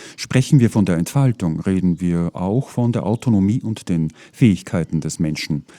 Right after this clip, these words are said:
Die Ethik kann die Moral der gewachsenen Gegebenheiten und den Handlungsspielräumen sein, was wir als Menschen erwägen.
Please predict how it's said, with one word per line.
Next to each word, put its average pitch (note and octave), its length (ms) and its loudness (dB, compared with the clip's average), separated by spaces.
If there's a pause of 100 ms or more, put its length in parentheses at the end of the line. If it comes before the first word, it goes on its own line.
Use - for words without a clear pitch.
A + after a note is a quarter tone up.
(100)
Die D3+ 160 2
Ethik F#3 240 2
kann C#3+ 300 2
die A#2+ 100 0
Moral F#2+ 500 -2
der G#2 120 -4
gewachsenen F#2 600 0
Gegebenheiten G#2+ 800 2 (240)
und G2+ 320 2
den D#2+ 260 -2
Handlungsspielräumen E2 1200 -2
sein, D2+ 440 -6 (400)
was F#2 320 -2
wir F#2+ 280 -2
als D#2+ 300 -6
Menschen F2 360 -2
erwägen. F2+ 520 0